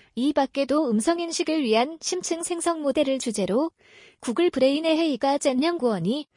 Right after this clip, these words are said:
고객 서비스를 위한 대화형 에이아이 플랫폼을 주제로 팔리 에이아이 이쇼넨 씨티오가 강연을 하는 등 인간 중심의 에이아이를 주제로 다양한 강연이 이어져 참석자들로부터 호평을 받았다.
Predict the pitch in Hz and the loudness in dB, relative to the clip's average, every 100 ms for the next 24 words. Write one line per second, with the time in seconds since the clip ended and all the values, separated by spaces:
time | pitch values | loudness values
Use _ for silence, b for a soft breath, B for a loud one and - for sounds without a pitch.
0 | B B B B B B B B 240 226 | B B B B B B B B 0 2
1 | 349 - 359 349 - 359 339 277 254 - | 0 2 2 2 2 2 2 4 2 2
2 | 240 190 233 302 320 233 254 269 262 - | 0 0 2 2 2 2 4 2 0 0
3 | 370 370 - 339 339 339 240 262 277 302 | 2 2 0 -2 0 -2 2 4 4 2
4 | 349 320 330 262 277 240 240 254 254 370 | 2 2 4 4 4 4 2 2 2 2
5 | 330 311 339 - 311 320 330 311 330 330 | 2 0 -2 0 -2 0 0 2 2 2
6 | 294 294 320 311 254 277 294 254 247 269 | 0 0 0 -2 -2 -2 -2 -2 0 -2
7 | - 220 226 240 285 208 269 254 269 277 | -2 -2 0 0 4 4 4 2 2 0
8 | 285 262 262 294 302 247 208 254 285 285 | 0 0 2 2 2 2 2 2 0 0
9 | 214 240 247 269 277 226 285 302 - 349 | 0 2 2 0 2 2 2 0 -2 -4
10 | 359 - 370 294 277 262 - 330 349 - | -2 2 2 2 0 0 0 0 0 0
11 | 339 320 277 226 202 - 175 180 | 0 0 0 -2 -4 -2 -2 -2